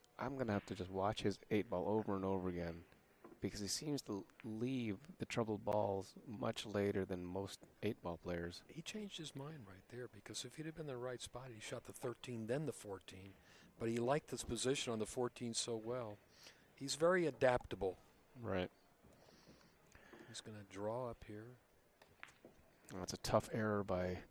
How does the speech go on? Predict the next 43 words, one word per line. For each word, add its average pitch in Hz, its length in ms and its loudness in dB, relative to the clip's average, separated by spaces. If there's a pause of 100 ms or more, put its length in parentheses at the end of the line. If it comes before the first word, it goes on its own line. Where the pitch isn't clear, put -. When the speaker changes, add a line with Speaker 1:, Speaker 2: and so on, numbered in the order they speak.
(540)
Speaker 1:
Torsten 98 400 -2
Homan 92 480 -2 (200)
so 107 280 0
late 98 280 6
in 104 60 -8
the 92 60 -2
match. 98 440 0 (1200)
He's 110 120 -6
gonna 98 180 2
go 101 180 2
down 98 380 2
nineteen 98 480 0
to 107 120 -2
eighteen 107 580 -2
and 104 180 -8
watch 104 340 -4
his 104 140 2
opponent 101 520 -2
break 104 280 2
the 101 100 0
rack. 98 300 0 (1000)
He's 104 160 0
gonna 101 200 0
be 92 120 0
hoping 95 480 2
that 90 120 -2
Shane 98 560 2
somehow 92 640 0 (1600)
Speaker 2:
Well, 131 120 0
they 165 100 6
haven't 196 220 2
been 143 120 10
separated 123 600 10
by 113 140 8
more 123 260 10
than 113 120 6
a 104 80 4
game 123 360 4
in 98 80 0
quite 123 280 8
a 101 40 6
while. 101 380 4
Speaker 1:
Right. 101 320 8